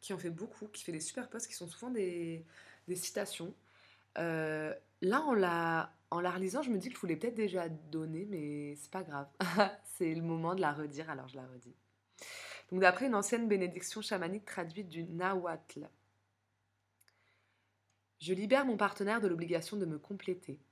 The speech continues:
Je libère mes parents du sentiment qu'ils ont échoué avec moi. Je libère mes enfants du besoin de m'apporter de la fierté, qu'ils puissent écrire leur propre chemin au rythme de leur cœur, tel qu'ils le leur murmurent à l'oreille. » Je ne manque de rien.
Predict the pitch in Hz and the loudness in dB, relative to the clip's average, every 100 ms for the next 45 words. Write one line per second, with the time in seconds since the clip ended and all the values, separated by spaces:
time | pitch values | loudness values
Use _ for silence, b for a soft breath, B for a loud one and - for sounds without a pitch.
0 | _ _ _ _ _ - 156 151 175 220 | _ _ _ _ _ -8 -6 -2 0 0
1 | 180 165 151 214 - 165 - 165 165 147 | 0 0 -2 -4 -6 -8 -6 -6 -6 -10
2 | 156 151 - 156 160 156 170 151 131 - | -10 -6 -6 -4 -4 -4 -8 -10 -12 -16
3 | _ _ _ _ _ _ _ - 165 170 | _ _ _ _ _ _ _ -4 0 4
4 | 233 226 185 180 220 202 160 160 190 165 | 4 4 2 2 0 -2 -2 -2 -2 0
5 | 156 160 160 208 160 139 190 - - 143 | -2 -4 -4 -2 0 -2 -6 -8 -10 -12
6 | b b b b b - 170 208 - 214 | b b b b b -14 -6 -4 0 -2
7 | - 247 226 165 - 214 - 185 - 180 | 0 0 2 0 -2 -6 -2 -4 -2 -4
8 | 190 151 180 - 151 143 139 - - 131 | -4 -6 -8 -6 -4 -4 -6 -8 -8 -6
9 | 147 - _ _ _ _ - 190 185 170 | -8 -16 _ _ _ _ -2 0 0 -2
10 | 156 147 143 147 147 147 151 143 139 135 | -2 -2 -2 -4 -6 -6 -4 -4 -4 -6
11 | 123 127 127 _ _ _ _ b b b | -10 -12 -18 _ _ _ _ b b b
12 | b b - 202 202 240 269 156 170 165 | b b -4 2 4 4 0 -4 -6 -4
13 | 165 180 | -4 -4